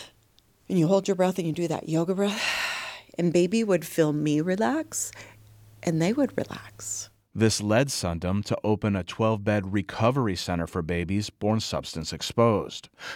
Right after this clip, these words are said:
Speaker 2: Hushabye Nursery in Phoenix has darkened rooms with space for parents to stay overnight. A bassinet makes a shushing sound to recreate the sensation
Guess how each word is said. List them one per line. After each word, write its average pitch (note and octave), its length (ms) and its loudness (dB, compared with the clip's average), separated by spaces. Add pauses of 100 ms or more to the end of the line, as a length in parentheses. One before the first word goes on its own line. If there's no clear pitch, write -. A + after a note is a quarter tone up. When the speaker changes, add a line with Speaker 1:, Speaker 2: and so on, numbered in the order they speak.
(120)
Speaker 2:
Hushabye F2 520 0
Nursery F2+ 460 -2
in E2 140 -2
Phoenix G2+ 440 0 (220)
has G#2 240 0
darkened G2+ 540 0
rooms D#2+ 380 -4
with D#2+ 120 -4
space F2+ 340 -2
for - 140 -4
parents G2+ 460 0
to G2+ 120 -2
stay G2+ 240 0
overnight. F#2 560 0 (480)
A F#2+ 80 4
bassinet G#2 580 2
makes F#2+ 280 -4
a G2+ 60 -2
shushing F#2+ 600 -2
sound E2+ 400 -4
to F#2 140 -4
recreate A2 640 2
the G2+ 80 -6
sensation F#2+ 720 -2